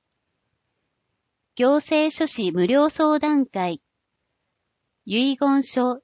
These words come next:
相続、内容証明の作成など。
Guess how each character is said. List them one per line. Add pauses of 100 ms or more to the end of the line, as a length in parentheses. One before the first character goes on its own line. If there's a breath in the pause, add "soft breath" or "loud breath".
(160)
相
続、 (220)
内
容
証
明
の
作
成
な
ど。